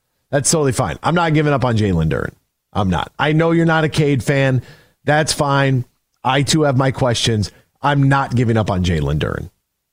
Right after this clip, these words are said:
I just, there's no, he's only gonna get better. He's just a pup. I don't even know if he can get into the annex. Does he go to three fifty Terrace? Is he going to Powell? Where is he going after the game?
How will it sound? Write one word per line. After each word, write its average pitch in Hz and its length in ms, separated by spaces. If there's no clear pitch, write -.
I 117 200
just, 117 320
there's 117 400
no, 117 340
he's 135 320
only 143 480
gonna 117 220
get 107 180
better. 127 380
He's 135 340
just 117 380
a 101 80
pup. 82 400
I 147 140
don't 175 160
even 135 160
know 139 140
if 110 60
he 147 80
can 139 100
get 143 120
into 143 180
the 143 160
annex. 135 500
Does 135 140
he 143 80
go 165 180
to 165 80
three 165 220
fifty 156 320
Terrace? 131 480
Is 117 160
he 127 40
going 160 200
to 139 40
Powell? 117 520
Where 180 120
is 170 60
he 185 80
going 170 200
after 156 260
the 131 80
game? 123 260